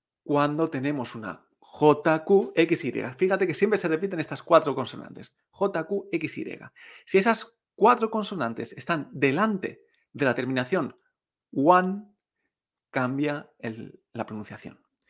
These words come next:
¿vale? Ya no se pronuncia esa U como una U, se pronuncia ü, y entonces ya no se pronuncia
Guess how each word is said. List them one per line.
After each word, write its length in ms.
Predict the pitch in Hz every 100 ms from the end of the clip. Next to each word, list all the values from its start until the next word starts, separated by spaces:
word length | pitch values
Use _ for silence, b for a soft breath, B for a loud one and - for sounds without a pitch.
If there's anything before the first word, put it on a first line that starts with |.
| b b
¿vale? 260 | - 156 190 B B B
Ya 180 | 143 160
no 120 | 160
se 100 | 156
pronuncia 640 | 151 160 165 - - - -
esa 380 | 127 - 139 -
U 340 | 180 139 - _ _
como 220 | - 113
una 260 | 123 143 160
U, 260 | 214 269 -
se 120 | -
pronuncia 400 | 123 123 139 143 _ -
ü, 400 | 190 196 202 - _ _ _
y 120 | - 135
entonces 500 | 131 175 190 185 311
ya 140 | 165
no 100 | 185
se 80 | 180
pronuncia 640 | 151 156 160 170 170 -